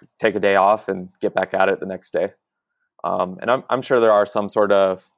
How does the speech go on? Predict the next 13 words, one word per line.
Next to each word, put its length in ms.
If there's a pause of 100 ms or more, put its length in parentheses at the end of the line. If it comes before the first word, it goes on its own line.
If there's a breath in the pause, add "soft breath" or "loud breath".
(400)
devices 720
or 120
something 400
that 100
I 120
could 540 (400)
get 120
a 40
value 420
by, 320 (420)
um, 400 (260)
seeing 280
that 320